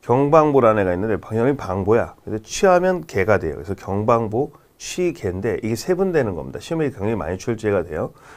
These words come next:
그래서 경방보, 취개. 그래서 경방보, 취개는 뭐다? 우리가 일반적으로 세분이 될 수 있다는 거예요. 그러면 이제 시험 문제 출제위원이 어떻게 출제를 하겠습니까? 일반적으로 봤을 때,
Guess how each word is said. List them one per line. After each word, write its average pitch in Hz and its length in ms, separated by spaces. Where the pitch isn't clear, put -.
그래서 101 160
경방보, 107 420
취개. 107 500
그래서 - 180
경방보, 117 460
취개는 127 460
뭐다? 120 340
우리가 98 320
일반적으로 92 600
세분이 165 640
될 85 140
수 - 160
있다는 76 340
거예요. - 200
그러면 151 240
이제 107 420
시험 208 240
문제 180 220
출제위원이 165 640
어떻게 107 340
출제를 139 420
하겠습니까? 98 680
일반적으로 143 560
봤을 90 300
때, 113 260